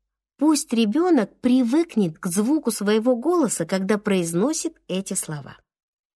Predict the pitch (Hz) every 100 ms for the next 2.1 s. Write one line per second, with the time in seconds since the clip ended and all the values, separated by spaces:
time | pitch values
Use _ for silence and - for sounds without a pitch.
0 | _ _ _ _ _ _ _ _ _ 202
1 | 220 302 370 - 330 285 165 135 - -
2 | -